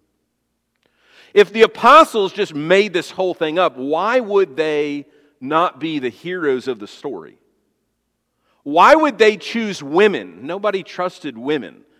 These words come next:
in the first century. Nobody would have s-, uh, trusted an eyewitness testimony from a woman.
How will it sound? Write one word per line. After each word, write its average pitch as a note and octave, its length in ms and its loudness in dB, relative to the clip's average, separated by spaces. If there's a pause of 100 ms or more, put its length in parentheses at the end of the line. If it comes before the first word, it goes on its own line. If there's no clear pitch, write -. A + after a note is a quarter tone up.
in B2+ 160 -8
the B2 60 -8
first C#3+ 300 -6
century. C3 320 -10
Nobody G3 420 2 (200)
would F#3+ 220 4
have E3+ 120 -2
s-, - 300 -18
uh, D#3 140 -10
trusted G3 520 0
an D3+ 160 -2
eyewitness E3+ 640 2
testimony C#3+ 640 -6
from C#3+ 260 -6
a B2+ 60 0
woman. C#3 340 -4